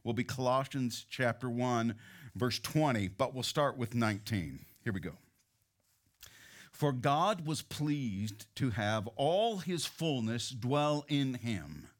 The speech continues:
and through him to reconcile to himself all things, whether things on earth <laughs> or things in heaven, by making peace through his blood shed on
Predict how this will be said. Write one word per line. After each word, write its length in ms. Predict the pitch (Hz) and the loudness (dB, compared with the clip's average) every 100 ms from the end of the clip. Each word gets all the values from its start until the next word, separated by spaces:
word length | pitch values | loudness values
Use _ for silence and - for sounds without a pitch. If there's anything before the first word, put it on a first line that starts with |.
| _ _ _ _ - - | _ _ _ _ -10 0
and 240 | 135 117 | 0 0
through 380 | - 214 269 220 | -2 0 0 -2
him 560 | 120 101 80 85 135 131 - _ _ - - - | 0 -2 -2 -6 -6 -10 -16 _ _ -20 -18 -2
to 120 | 139 | 0
reconcile 880 | 120 143 185 233 226 - 180 175 180 | 2 2 0 -2 -2 0 2 2 0
to 200 | - 160 | -2 -2
himself 640 | 143 175 - 143 131 135 - | -2 -4 -2 0 0 -2 0
all 280 | 143 156 | 2 2
things, 520 | 156 226 208 78 85 - | 0 0 0 -2 -8 -4
whether 280 | 107 101 | -2 -2
things 460 | 104 123 95 90 78 | -4 -2 -2 -2 -6
on 180 | 90 90 | -6 -4
earth 480 | 107 185 247 247 - _ _ _ _ _ - | 0 0 -2 -6 -20 _ _ _ _ _ -8
<laughs> 200 | 139 143 - - - _ | -6 -6 -8 -18 -20 _
or 200 | 175 165 | 2 2
things 400 | 147 165 151 127 | 2 2 2 0
in 180 | 120 107 | 0 0
heaven, 640 | 107 135 151 220 247 247 202 _ _ _ _ _ _ - 139 - | 2 2 0 -2 -6 -6 -10 _ _ _ _ _ _ -20 -16 -8
by 320 | 107 135 127 | 2 4 4
making 540 | 131 143 139 139 123 - | 4 2 0 0 0 -2
peace 480 | - 196 220 185 | -4 -4 -2 -4
through 320 | - 156 196 220 | -4 -4 -2 -4
his 320 | 208 226 170 | -4 -4 -6
blood 560 | 135 151 160 165 160 135 | -6 -2 2 2 2 -2
shed 640 | - 147 139 139 139 120 - | -2 0 4 4 2 -4 -6
on 540 | 117 113 113 113 110 | -2 0 0 -2 -4